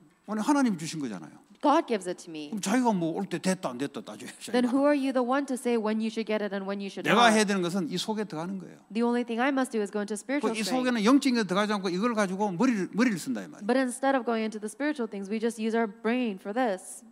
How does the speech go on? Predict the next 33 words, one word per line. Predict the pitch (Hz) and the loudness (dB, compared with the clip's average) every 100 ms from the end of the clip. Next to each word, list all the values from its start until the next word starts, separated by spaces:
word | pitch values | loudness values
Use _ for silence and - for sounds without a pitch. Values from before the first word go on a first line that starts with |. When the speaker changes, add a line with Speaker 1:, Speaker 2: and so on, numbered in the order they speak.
| - | -20
Speaker 1:
예, | 95 87 78 - _ _ - | -16 -16 -16 -20 _ _ -12
그거는 | 143 139 175 202 - - _ _ _ _ _ _ _ _ _ _ - | -4 0 0 -4 -12 -20 _ _ _ _ _ _ _ _ _ _ -8
여기 | 151 185 135 | -4 -2 -4
있는 | 87 | -6
사람. | 107 85 - - - | -12 -16 -18 -20 -4
Speaker 2:
That's | 226 240 | -2 0
someone | 233 196 208 | -4 -6 -4
who | 233 240 | -2 -2
is | 240 | -2
centered | 294 285 254 | -4 -4 -4
on | 202 | -4
themselves. | 196 208 208 269 | -4 -4 2 4
Speaker 1:
내가 | 208 190 156 110 - | 6 6 6 2 -6
시간표와 | - - 143 185 175 170 120 | -4 -2 2 0 0 -2 -2
모든 | 104 151 185 202 | 0 2 2 -2
걸 | 175 | -6
자기가 | - 165 170 | -6 -8 -6
다 | 101 | -8
조절해요. | - 107 170 - - 190 | -12 -14 -18 -20 -8 0
Speaker 2:
They | 233 | 2
are | 247 | 2
controlling | 262 240 262 254 269 | -2 -2 -2 0 0
everything, | 294 277 196 | 0 -2 -4
including | 190 190 240 247 | -4 -4 -2 0
their | 226 214 | 2 2
own | 220 | 0
time | 226 247 | -2 -4
schedule. | 247 196 180 170 156 | -4 -8 -6 -6 -2
Speaker 1:
이 | |
사람은 | 185 220 190 | 0 0 0
자기 | 180 190 | -2 -4
스스로 | 196 214 220 202 | -4 -6 -6 -6
무너져요. | 160 160 113 - | -6 -8 -10 -16